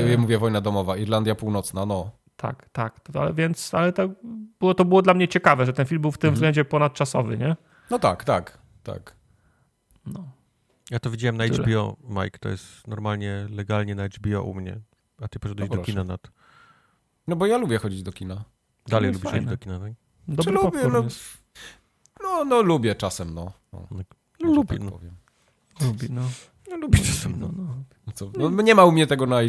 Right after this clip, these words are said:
Speaker 2: B O. To
Speaker 1: Ha, ha, na
Speaker 2: naprawdę.
Speaker 1: H B zero się
Speaker 2: A może jest, nie wiem nawet.
Speaker 3: Pewnie jest, nawet nie, nie
Speaker 2: Sprawdziłem.
Speaker 3: sprawdziłeś. Poszedłeś prosto
Speaker 2: Poszedłem
Speaker 3: do
Speaker 2: jak głupi do kina. <laughs>
Speaker 3: No.
Speaker 1: <laughs> Sfrajerowałeś się. Sfrajerowałeś się na kino.
Speaker 2: Tak,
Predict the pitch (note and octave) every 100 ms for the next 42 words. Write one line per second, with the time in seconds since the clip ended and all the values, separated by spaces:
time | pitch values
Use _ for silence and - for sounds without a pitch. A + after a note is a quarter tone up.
0 | G#2+ G#2+ G2+ F#2 F#2 _ _ G#2 G#2+ G#2+
1 | - A2 C3 - D3 A#2 F#3+ D3 C#3+ C3
2 | B2 - E3 C#3+ G2+ F#2+ C3 D3 E2+ -
3 | G2+ E2+ E2+ F2 - _ - A2+ B2 C3
4 | A2+ G#2 - G2 G2+ G2+ G2+ G2+ G#2 G#2
5 | G#2+ G2 F#2 - _ _ _ _ A2 A2
6 | G2+ - A2+ A#2+ D3 C#3+ C#3 A#2 B2 C#3
7 | C3 C3 C3+ G#2+ A2+ - D3 C3 G2+ -
8 | F3+ C3+ - E3 - C4 G#3 C3 C#3+ D3+
9 | C#3 B2+ - C3 - - - - - E3+
10 | D3+ C#3+ C#3+ D3 - D3+ C#3+ C#3+ D3 C#3+
11 | C#3+ - D3+ B2+ - - - - F#2+ F#2+
12 | -